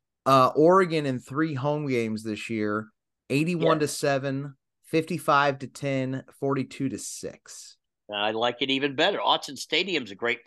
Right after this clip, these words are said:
Speaker 2: place. And, uh, and who knows what kind of shade of green they're gonna come out in.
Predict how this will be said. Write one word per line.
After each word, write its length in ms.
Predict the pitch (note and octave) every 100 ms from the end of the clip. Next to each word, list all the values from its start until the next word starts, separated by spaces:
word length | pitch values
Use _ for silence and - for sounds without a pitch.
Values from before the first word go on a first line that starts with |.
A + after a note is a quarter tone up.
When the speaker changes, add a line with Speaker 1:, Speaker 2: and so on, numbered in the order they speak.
| - -
Speaker 2:
place. 440 | - - - - _ _ _ _ _ _ _
And, 120 | - C#3
uh, 100 | C3+ C3
and 180 | C3
who 140 | C3 A#3
knows 260 | A3+ A#3
what 160 | F3+ G3+
kind 180 | F#3+ F#3
of 60 |
shade 320 | D3 - F3+ F3+
of 80 |
green 400 | B2+ C3+ F3 G3
they're 140 | C3 G#2+
gonna 160 | G#2 F#2+ -
come 160 | G2+
out 200 | F2+ F2
in. 100 | E2+